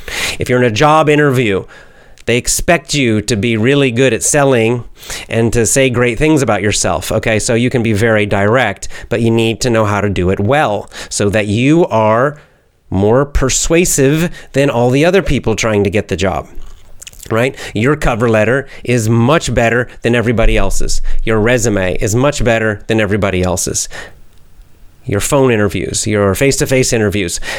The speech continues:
it's all way better than everybody else because you're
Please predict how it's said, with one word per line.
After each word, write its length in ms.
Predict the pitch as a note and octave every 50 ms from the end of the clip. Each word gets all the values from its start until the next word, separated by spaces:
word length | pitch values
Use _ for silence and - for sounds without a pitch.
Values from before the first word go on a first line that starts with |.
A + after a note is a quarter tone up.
| - - -
it's 200 | - A2 - B2+
all 400 | B2+ C3 B2+ B2 A#2+ A#2 - - - -
way 460 | - - G3+ G#2+ C#3 C#3+ C#3+ C#3+ C#3+ C#3
better 480 | A2 C3 A#2+ A#2 A2+ A2+ G#2+ G2 - -
than 100 | G#2+ G#2
everybody 400 | G#2 G2+ G2+ G#2+ F#2+ G#2 G2 G2
else 180 | G2+ E2+ C2+ -
because 300 | - A2 - G#2+ F2 G2
you're 180 | A2 G#2 G2+